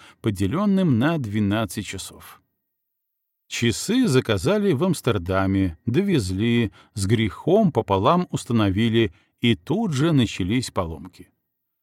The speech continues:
Поначалу их чинили, а после переноса столицы в Петербург перестали. Так они и простояли поломанные полвека. Новые часы установили только в тысяча семьсот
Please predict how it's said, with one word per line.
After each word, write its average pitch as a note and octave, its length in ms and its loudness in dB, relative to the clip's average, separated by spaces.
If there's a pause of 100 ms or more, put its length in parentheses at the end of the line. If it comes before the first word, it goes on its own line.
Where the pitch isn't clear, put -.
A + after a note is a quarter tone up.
(320)
Поначалу F3+ 720 2
их C3+ 340 0
чинили, F#3 800 2
а A#2 200 4
после D#3+ 520 -2
переноса C3 560 0
столицы D3 560 -2
в - 80 -4
Петербург B2+ 760 -4 (100)
перестали. F2+ 760 -6 (500)
Так G3+ 320 2
они C3 300 6
и D#3 180 -4
простояли B2 800 2
поломанные B2 760 2
полвека. E2+ 640 -4 (1120)
Новые E3 600 4
часы F#3+ 680 -4
установили C#3 720 0
только E3 500 -2
в - 100 -16
тысяча E3 520 -2
семьсот D#3+ 580 -2